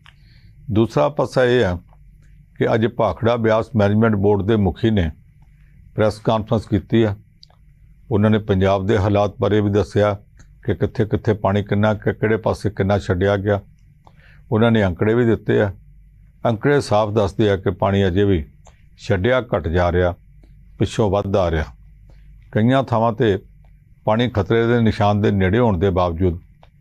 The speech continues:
ਅਜੇ ਛੱਡਿਆ ਨਹੀਂ ਜਾ ਰਿਹਾ, ਤਾਂ ਕਿ ਪਹਿਲਾਂ ਨਿਕਲ ਜਾਵੇ ਤੇ ਨਵਾਂ ਅਸੀਂ ਫੇਰ ਛੱਡੀਏ। ਫਿਰ ਵੀ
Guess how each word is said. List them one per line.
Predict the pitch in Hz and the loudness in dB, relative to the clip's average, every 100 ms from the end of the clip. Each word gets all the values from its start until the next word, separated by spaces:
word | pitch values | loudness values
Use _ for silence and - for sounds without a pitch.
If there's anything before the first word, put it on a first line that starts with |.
| _ - - 131 | _ -20 -10 -2
ਅਜੇ | 117 127 | 0 0
ਛੱਡਿਆ | - 87 101 107 | -2 -2 0 2
ਨਹੀਂ | 110 | 2
ਜਾ | 95 87 | 2 0
ਰਿਹਾ, | 85 82 - - - - - - | 0 -2 -6 -20 -20 -20 -10 -2
ਤਾਂ | 117 | -2
ਕਿ | 104 123 | -2 -4
ਪਹਿਲਾਂ | - 117 120 117 110 - - _ | -2 0 0 0 -4 -12 -20 _
ਨਿਕਲ | 104 101 107 147 | 0 2 2 2
ਜਾਵੇ | 120 92 87 82 - - - - - | 2 0 -2 -4 -14 -20 -20 -20 -6
ਤੇ | 120 | 0
ਨਵਾਂ | 101 98 104 101 | 2 2 2 0
ਅਸੀਂ | - | -2
ਫੇਰ | 98 101 95 | -2 0 -2
ਛੱਡੀਏ। | - 101 104 90 80 - - - - - - - - | -2 0 0 0 -2 -12 -20 -20 -20 -20 -20 -20 -4
ਫਿਰ | 110 131 | 0 2
ਵੀ | 143 113 110 | 2 2 -2